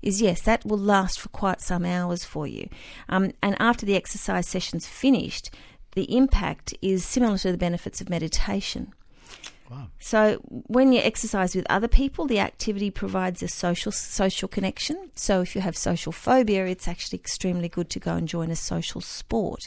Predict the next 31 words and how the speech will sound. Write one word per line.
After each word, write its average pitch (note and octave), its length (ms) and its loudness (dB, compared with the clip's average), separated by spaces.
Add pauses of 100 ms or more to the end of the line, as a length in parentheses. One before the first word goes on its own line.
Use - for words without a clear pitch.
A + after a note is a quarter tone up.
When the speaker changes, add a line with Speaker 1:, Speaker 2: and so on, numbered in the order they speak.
(120)
Speaker 2:
Okay. F#2+ 220 -12 (540)
Speaker 1:
Um, G#3 300 2
exercise G#3+ 600 0
has F#3+ 100 -4
been F3 320 -2
shown F3+ 460 0
to - 140 -6
raise E3+ 300 0
levels E3 400 -4
of D#3+ 140 -8
your D#3+ 60 -6
serotonin, E3 840 -2 (520)
which - 320 -4
is, F3+ 360 -6
um, E3 300 -2
a F3+ 40 -2
bit F#3+ 220 -2 (220)
like E3+ 300 -2
a F#3 260 -2
natural F3 420 -4
Prozac. - 580 -4 (680)
So F#2 400 -4
Speaker 2:
How A2 160 0
interesting. G2 500 -8 (160)
Well, C#3 220 4
as C3 180 2
I B2+ 40 -2
said, A#2+ 260 2
I've A2 200 0
long B2+ 300 2
thought, A2 380 -4